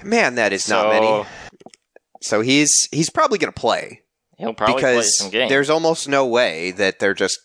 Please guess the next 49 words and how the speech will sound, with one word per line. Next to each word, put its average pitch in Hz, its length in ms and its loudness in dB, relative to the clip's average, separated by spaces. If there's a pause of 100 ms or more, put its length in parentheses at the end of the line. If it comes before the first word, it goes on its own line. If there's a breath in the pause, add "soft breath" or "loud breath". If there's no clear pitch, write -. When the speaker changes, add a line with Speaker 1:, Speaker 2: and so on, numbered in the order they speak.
(120)
Speaker 2:
The 110 80 0
one 160 180 0
thing 185 200 -4
I 160 100 2
feel 151 220 -2
confident 135 460 -2
predicting 123 520 -2
based 110 280 -2
on 113 100 0
his 113 180 -6
career, 113 340 0
if 92 180 -2
he 98 80 -16
gets 131 240 -2
any 143 140 -4
points, 131 340 -4
they'll 95 140 -4
probably 160 420 -6
be 135 140 -8
goals. 85 340 -8
Speaker 1:
Well, 110 380 -2 (420)
I, 98 460 2
I've 113 240 -2
never 131 320 -2
turned 120 320 -4
down 113 180 0
a 104 60 -12
goal 104 260 0
in 90 60 -2
a 95 40 -2
hockey 92 280 -2
game 82 400 -8 (280)
for 98 120 -4
Michigan 85 380 -4
before. - 440 -8
So, - 300 -6 (300)
uh, 80 260 0 (300)
any 131 200 0
of 127 80 -2
those 120 240 0
that 101 120 -2
you 95 140 0
add 101 200 2
in, 95 140 -2
there's 82 260 -10 (280)
pluses 95 500 -4 (200)
on 95 80 -6
my 92 140 0
account. 64 280 -8